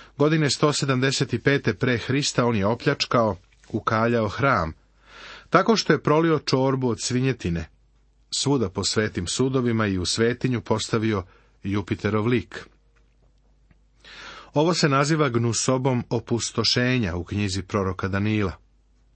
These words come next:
Godine sedamdesete naše ere desilo se uništenje koje je sproveo Tit Rimljanin, koji je okaljao hram i srušio ga do temelja.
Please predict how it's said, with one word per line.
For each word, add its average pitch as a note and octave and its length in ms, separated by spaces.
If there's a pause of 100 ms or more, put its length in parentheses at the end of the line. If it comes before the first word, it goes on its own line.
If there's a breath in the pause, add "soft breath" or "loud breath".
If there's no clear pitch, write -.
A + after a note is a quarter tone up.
(1300 loud breath)
Godine C#3+ 320
sedamdesete C3 800
naše A2+ 460
ere C3 280
desilo B2+ 420
se - 160
uništenje A2 760
koje B2 360
je G#2+ 80
sproveo A#2 440
Tit - 440
Rimljanin, A2+ 600 (720 loud breath)
koji A#2+ 240
je A#2 80
okaljao B2 580
hram B2+ 560
i A#2+ 100
srušio B2 560
ga E2+ 120
do E2+ 140
temelja. D#2 440